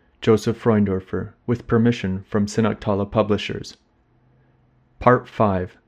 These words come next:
Metaphysics of Man. Chapter twenty-five, Introduction. Section A, Recapitulation, Metaphysics as Comprehensive Knowledge. At the beginning of the Church,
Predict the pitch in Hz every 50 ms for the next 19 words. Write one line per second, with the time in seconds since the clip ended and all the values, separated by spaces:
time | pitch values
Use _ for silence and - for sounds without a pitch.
0 | _ _ 113 117 120 123 120 - - 107 92 - 98 98 - - - - _ _
1 | _ - 117 107 95 101 110 107 107 104 95 87 92 98 - _ _ _ _ _
2 | _ _ _ _ _ _ _ _ _ _ _ _ _ _ _ _ - 131 123 120
3 | - 143 123 - - 127 117 113 107 - - 104 92 90 87 - - _ _ _
4 | _ _ - 120 120 117 - 123 110 107 98 - - - - 95 95 98 - _
5 | _ _ _ _ _ _ _ _ _ _ _ _ _ - - 127 117 - - -
6 | 135 131 120 - - 120 113 104 98 95 95 - _ _ _ _ _ - 123 120
7 | 120 - 127 - 131 120 - - 120 110 104 98 98 - - - 98 95 92 -
8 | _ _ _ _ 117 120 120 127 120 - 110 95 104 101 98 202 - - - -
9 | 113 104 - - - 117 113 120 123 135 123 113 117 110 107 - 117 107 - -
10 | 104 95 95 95 - - - - - - _ _ _ _ _ _ _ _ _ _
11 | _ _ _ _ _ _ _ _ _ _ _ _ _ _ _ - - 117 - -
12 | 110 104 120 120 131 160 170 180 185 170 151 151 - 131 107 - - - - 110
13 | 101 98 95 - - -